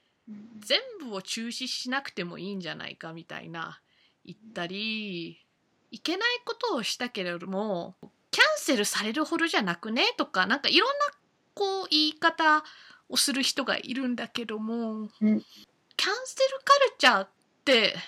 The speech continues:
Speaker 2: ただ、いけないことをやった人か、それ相応の処分を、あの、受けているような気がするだよね、私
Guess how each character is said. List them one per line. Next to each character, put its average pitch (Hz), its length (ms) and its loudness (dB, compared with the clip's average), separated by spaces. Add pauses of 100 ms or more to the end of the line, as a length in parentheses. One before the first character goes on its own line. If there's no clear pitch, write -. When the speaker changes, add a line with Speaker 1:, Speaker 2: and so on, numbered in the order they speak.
(260)
Speaker 2:
た - 160 0
だ、 247 460 10 (420)
い 262 80 -2
け 392 200 2
な 415 60 0
い 480 220 2 (100)
こ 440 120 -6
と 453 320 0
を 359 40 4
や 262 160 6
っ 262 40 2 (120)
た 320 120 4
人 320 420 -4 (680)
か、 269 140 6
そ 349 560 0
れ 403 80 0 (120)
相 453 240 0
応 440 760 0
の - 100 -14 (840)
処 392 80 4
分 302 580 0 (220)
を、 202 400 2 (500)
あ 214 180 8
の、 190 380 -2
受 247 240 2
け 285 100 -10 (200)
て 254 80 2
い 190 160 0
る 196 580 -6 (540)
よ 247 160 4 (140)
う - 20 4
な 196 160 2
気 - 180 -4
が 233 140 2
す - 180 0
る 302 380 -2 (560)
だ 170 120 0
よ - 120 -10
ね、 - 180 -4
私 - 540 -4